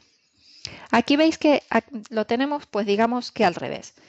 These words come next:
Empezamos por la capa física, luego pasamos a la cas-, a la capa de I P y luego a la de T C P. Pero al final lo que vemos es exactamente lo mismo.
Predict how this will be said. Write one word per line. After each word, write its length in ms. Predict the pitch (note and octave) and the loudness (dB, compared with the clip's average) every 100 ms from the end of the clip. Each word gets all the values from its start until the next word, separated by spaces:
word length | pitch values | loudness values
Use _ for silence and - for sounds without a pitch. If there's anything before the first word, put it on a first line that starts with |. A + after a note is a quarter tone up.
| - _ | -20 _
Empezamos 560 | G#3+ G3 F#3+ G#3+ G#3 - | -10 -6 -2 -2 -2 -8
por 160 | - G3+ | -14 -10
la 140 | E3+ | -6
capa 600 | F#3+ F#3+ G3+ F#3+ F#3+ F#3+ | -6 -4 -2 0 -2 -4
física, 500 | - C#4+ - D4 F4 - _ - - _ | -4 -6 -4 -2 -4 -4 _ -20 -20 _
luego 260 | G#3 G#3 G3 | -2 0 0
pasamos 460 | G3+ A3+ G3+ - | -2 -2 -4 -8
a 20 | |
la 140 | G#3 D#3+ | -6 -6
cas-, 240 | G#3+ - - | -8 -16 -10
a 140 | G3+ | -6
la 80 | F#3 | -4
capa 260 | G3 - | -4 -4
de 100 | G#3 | -2
I 60 | A#3 | -2
P 200 | - F4+ | 2 2
y 80 | D#4+ | 4
luego 180 | A3+ A3 | 2 0
a 100 | G#3 | 2
la 160 | F#3+ | 0
de 40 | G#3+ | -2
T 160 | - | -8
C 140 | F#3 - - | -12 -14 -16
P. 200 | F3+ _ _ _ _ _ | -16 _ _ _ _ _
Pero 160 | A3 | -2
al 100 | G#3+ | -2
final 400 | - A#3 B3+ C#4 - | -2 0 0 0 -4
lo 140 | A3 | -6
que 140 | G#3 G#3+ | -4 -4
vemos 280 | B3+ C4 A#3 | -4 -4 -6
es 120 | - | -6
exactamente 640 | - G3 - G3 F#3+ F#3 | -6 -8 -6 -8 -6 -10
lo 140 | F#3 F3+ | -10 -10
mismo. 360 | F3 F#3 F#3+ | -12 -14 -20